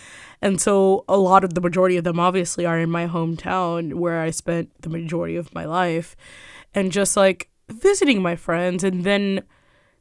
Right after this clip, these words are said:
seeing how different groups have moved on, have the kids, have the family, have the, you know, the career and all that fun stuff. And then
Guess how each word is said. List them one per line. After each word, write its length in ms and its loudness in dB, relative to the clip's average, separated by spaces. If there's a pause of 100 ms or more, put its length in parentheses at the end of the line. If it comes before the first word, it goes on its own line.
(1080)
seeing 380 6
how 180 8
different 480 4
groups 360 -2
have 300 2 (1000)
moved 400 2
on, 400 2 (480)
have 300 0
the 80 -2
kids, 480 -2
have 140 4
the 80 -10
family, 520 -2
have 260 -2
the, 460 0 (540)
you 120 2
know, 320 0
the 180 -4
career 320 0
and 120 0
all 100 2
that 180 -2
fun 220 -6
stuff. 600 -8 (500)
And 120 -2
then 280 -2